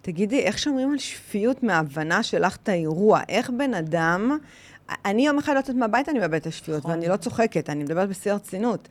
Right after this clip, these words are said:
Speaker 2: זה מדהים.
Speaker 1: כי מה
Speaker 2: זה
Speaker 1: החזיק
Speaker 2: מדהים.
Speaker 1: אותו, את יודעת?
Speaker 2: כן,
Speaker 1: מה?
Speaker 2: הוא אמר לי.
Speaker 1: מה?
Speaker 2: כי שאלתי אותו בדיוק אותה שאלה.
Speaker 1: מה? מה מחזיק בן אדם? זה מזכיר לי, דרך אגב,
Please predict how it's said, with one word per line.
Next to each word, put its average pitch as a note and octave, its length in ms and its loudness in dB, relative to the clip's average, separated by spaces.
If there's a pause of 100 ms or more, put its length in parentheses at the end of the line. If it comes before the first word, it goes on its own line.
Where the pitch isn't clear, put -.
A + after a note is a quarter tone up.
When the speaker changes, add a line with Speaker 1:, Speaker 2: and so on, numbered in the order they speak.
(160)
Speaker 2:
זה F#3 140 -8
מדהים. E3+ 440 -8 (680)
Speaker 1:
כי G3 120 -2
מה G#3+ 140 2
Speaker 2:
זה D#4+ 60 4
Speaker 1:
החזיק A#3 360 0
Speaker 2:
מדהים. - 160 -6
Speaker 1:
אותו, C3+ 200 -6 (120)
את - 80 -12
יודעת? D3+ 320 -2 (340)
Speaker 2:
כן, D#3 200 -8 (320)
Speaker 1:
מה? E3+ 120 -2
Speaker 2:
הוא E3+ 60 0
אמר F3+ 220 2
לי. E3+ 160 -4 (120)
Speaker 1:
מה? E3+ 140 -4
Speaker 2:
כי G3+ 60 0
שאלתי G3+ 300 0
אותו G#3 160 -4
בדיוק F#3+ 200 -6
אותה - 160 -4
שאלה. A3 400 -2
Speaker 1:
מה? C#4+ 80 4 (140)
מה A#3 220 2
מחזיק G#4 360 -2
בן F#4+ 160 -2
אדם? E4+ 240 0
זה G#3 80 2
מזכיר G#3+ 260 -2
לי, D#4 80 0
דרך A3 220 0
אגב, A#3 260 2